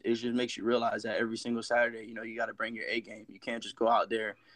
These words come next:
and kinda lay down because nobody's gonna lay down for you just because, you know, you're,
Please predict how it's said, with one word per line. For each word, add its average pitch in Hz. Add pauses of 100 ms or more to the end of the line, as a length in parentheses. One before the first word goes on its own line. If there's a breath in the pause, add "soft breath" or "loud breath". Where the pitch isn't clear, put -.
(140)
and 113
kinda 117
lay 117
down 120
because 110
nobody's 117
gonna 104
lay 117
down 110
for -
you 113
just 107
because, 101
you 113
know, 110
you're, 101